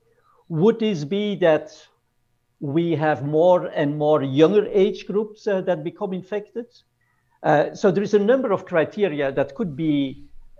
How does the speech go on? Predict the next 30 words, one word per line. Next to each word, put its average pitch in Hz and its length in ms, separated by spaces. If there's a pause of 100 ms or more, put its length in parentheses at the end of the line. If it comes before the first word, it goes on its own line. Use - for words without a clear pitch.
(140)
uh, 139 400 (100)
defined 165 840 (120)
and 156 280
that, 143 340
according 175 540
to 170 80
my 170 340
humble 202 320
opinion, 151 640 (160)
clearly 208 640
illustrates 147 1000 (400)
that 151 380 (140)
there 151 160
is 175 160
a 170 60
huge 254 440
impact 247 460
of - 120
human 254 300
intervention 175 640 (120)
on 165 180
the 151 100
way 170 540
the 147 100
virus 160 380
evolves 165 480
and 147 140
on 139 120
the 135 100
collective, 160 800